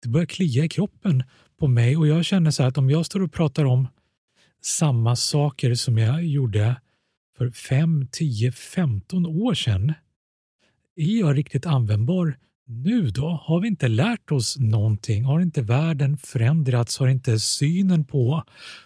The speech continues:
oss själva, vad som är viktigt och så vidare förändrats under den här tiden? Jag känner liksom att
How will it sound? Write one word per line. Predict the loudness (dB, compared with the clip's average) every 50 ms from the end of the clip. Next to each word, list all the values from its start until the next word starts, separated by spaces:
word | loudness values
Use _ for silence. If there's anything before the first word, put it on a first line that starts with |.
| _ _
oss | -8 -8 -6
själva, | -4 0 0 2 2 2 2 0 0
vad | 0 0
som | -2 0 0
är | 0
viktigt | 0 -2 -4 -6 -8 -8 -6 -6
och | -4
så | -4 0
vidare | 0 0 0 0 -2
förändrats | -2 -2 -2 0 0 0 -2 -4 -4 -4 -4 -6 -6 -8 _ _ _ _ _ _ _ _ _ _ _ -4
under | -2 0 0 0
den | 0 -2
här | -2
tiden? | -2 -4 -4 -4 -2 -2 0
Jag | 0 0
känner | 0 0 0 2 2
liksom | 0 0 0 0 0 0
att | 0 -2 -6 -14 -18